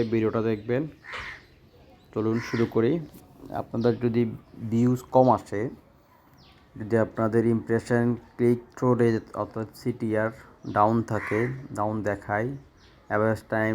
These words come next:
ডিউরেশন টাইম দেখায়, এগুলো কীভাবে সংশোধন করবেন, তা আজকে আমি আপনাদেরকে দেখাবো। তো শুরুতে দেখাচ্ছি, আমার চ্যানেলটা কিন্তু একেবারে নতুন, এখনও পঁয়তাল্লিশ দিনও পুরোপুরি হয় নাই। আপনাদেরকে দেখাচ্ছি,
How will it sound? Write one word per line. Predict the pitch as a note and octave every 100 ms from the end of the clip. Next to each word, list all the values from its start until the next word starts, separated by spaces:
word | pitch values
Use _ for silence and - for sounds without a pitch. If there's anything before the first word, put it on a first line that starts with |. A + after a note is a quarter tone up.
| A2
ডিউরেশন | A2+ A2 G#2+ A2+ G#2
টাইম | G#2+ G#2
দেখায়, | G#2 G#2 G#2+
এগুলো | G#2 A2 G#2+ -
কীভাবে | A2 G#2+ G#2+ -
সংশোধন | G#2+ - A2+ A2 G#2
করবেন, | A2+ B2 C#3+ - - - - - _
তা | - G#2+
আজকে | G#2+ - G#2+
আমি | G#2+ G#2+ G#2
আপনাদেরকে | - G#2 G#2 G2 B2 F3 - - - - _ - G2+
দেখাবো। | G2+ G2 G2+ C#3+ - - - - - -
তো | A#2+ A2 - - -
শুরুতে | - A#2+ A2+ B2+ A#2+
দেখাচ্ছি, | A2+ A2+ B2 A#2
আমার | A2+ A2+ A2
চ্যানেলটা | A2+ A2+ A2
কিন্তু | A#2 A2+ A2
একেবারে | A2+ A2 A2+ A2
নতুন, | G#2 A2 G#2
এখনও | G#2+ A2 G2+
পঁয়তাল্লিশ | G#2+ G#2+ G#2 G#2+ G#2+
দিনও | G#2+ G2+
পুরোপুরি | G#2+ G2+ G#2 G2 F#2+
হয় | G#2 G2+
নাই। | A#2 C3 - - - - - - - - - - - - - - - - - - - -
আপনাদেরকে | - A2 G#2+ G2+ G#2+ G#2
দেখাচ্ছি, | G2+ G2+ - -